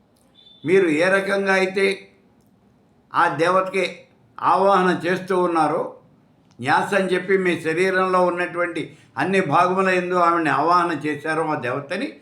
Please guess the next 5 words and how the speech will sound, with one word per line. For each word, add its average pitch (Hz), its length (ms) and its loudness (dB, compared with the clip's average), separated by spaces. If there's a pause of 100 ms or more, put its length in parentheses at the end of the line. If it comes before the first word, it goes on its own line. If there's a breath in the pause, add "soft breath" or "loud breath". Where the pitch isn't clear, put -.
(320 soft breath)
అలాగే 196 440 2 (400)
మంత్రజపం 190 640 0
అయిపోయిన 190 480 0
తర్వాత 120 420 -4 (1040)
మళ్ళీ 190 280 0